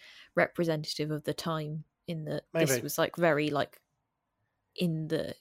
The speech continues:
Speaker 1: epoch at the time.
Speaker 2: Maybe. I'm gonna dis-, I'm gonna, um, agree to disagree on that. I think,
Speaker 1: Mm.
Speaker 2: I think the film was made, at least in part,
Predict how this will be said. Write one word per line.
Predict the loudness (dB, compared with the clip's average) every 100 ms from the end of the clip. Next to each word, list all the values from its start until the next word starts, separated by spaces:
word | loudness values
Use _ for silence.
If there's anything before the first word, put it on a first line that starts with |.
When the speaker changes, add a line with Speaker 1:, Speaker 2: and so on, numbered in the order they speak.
| _
Speaker 1:
epoch | -8 -6 -8 -6 -8
at |
the | -6
time. | -6 -4 -6 -8 _ _ _ _ _ _ _ _ _ 6
Speaker 2:
Maybe. | 8 8 4 2
I'm | 2 4
gonna | 4 2
dis-, | 0 2
I'm | 2 2
gonna, | 0 0 -2 -8 -8
um, | -6 -6 -8 -6
agree | -2 -2
to | -4
disagree | -8 -8 -10 -12
on | -12
that. | -4
I | -4
think, | -2 0 0 -2
Speaker 1:
Mm. | -2 -4 -2
Speaker 2:
I | 4 4
think | 6 0 0 -6
the | -6
film | 2 2 2
was | -2 -2
made, | 0 0 -2 -8 -14 _ _ _ _ _ _ _ _ -2
at | 0
least | -2 -2 -4
in | -4
part, | -2 -2 -2 -8